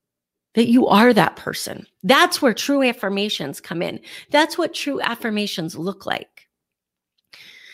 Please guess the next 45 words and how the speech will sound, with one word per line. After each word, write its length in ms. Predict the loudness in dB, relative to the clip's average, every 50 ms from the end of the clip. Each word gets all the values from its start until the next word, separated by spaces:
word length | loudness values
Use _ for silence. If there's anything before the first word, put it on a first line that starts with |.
| -16 _ -6
is 120 | -6 -2
being 220 | 2 2 2 4 4
able 180 | 4 4 2
to 80 | 0 -2
say, 280 | 0 2 4 4 4 4
"I 120 | 4 4 4
am 160 | 4 4 2
a 60 | 0
person 320 | 0 0 0 0 0 0 0
who 100 | 0 0
gets 240 | 0 -2 0 -2
up 100 | -4 -4
in 80 | -2 -2
the 80 | 0 0
morning 380 | 0 -2 -2 -4 -6 -6 -4
and 160 | -2 -2 0
is 240 | 0 0 0 0 0
refreshed. 520 | -2 -2 -2 0 2 2 2 2 0 -2 -2 -2
I 80 | 0
am 160 | 0 2 2 0
a 80 | 0
person 360 | 0 0 -2 0 0 0 -2
who 120 | 0 0 0
posts 320 | 0 0 -2 -2 -2 -4
content 460 | -2 0 0 0 0 0 -2 -4 -2 _
every 240 | -2 0 0 0 -2
single 260 | -2 0 0 0 2
day. 280 | 2 4 2 2 0 -2 -8 -14 -14 -16 -16 -6 -2 2
I 340 | 2 4 4 2 0 -2 -4 -6 -4
am." 600 | -2 0 0 0 0 -2 -4 -8 -8 -10 -12 -14 _ _ _ _ _ _ _ _ _ _ _ _ _ _ -20 -20 -20 -10 -2
You 380 | 2 4 6 8 8 8 6 6
heard 240 | 4 4 2 2 2
me 120 | 0 -2
say 200 | 0 0 0 0
in 100 | 2 2
another 300 | 0 0 0 0 0 0
episode 420 | -2 -4 -6 -4 -2 -2 -2 0 -2
how 260 | -2 -2 0 -2 -2
powerful 920 | -2 -8 -6 0 2 2 4 4 2 0 -2 -4 -4 -4 -2 -4 -4 -6 -10 -18 _ 2
the 100 | 2 4
words 420 | 6 6 6 6 4 2 0 -4 -6
that 140 | -8 -8 -8
come 300 | -4 -2 0 0 0 -2
after 500 | -2 -2 -2 -2 -2 -2 -2 -4 -2 -2 0
"I 320 | 2 2 4 2 2 0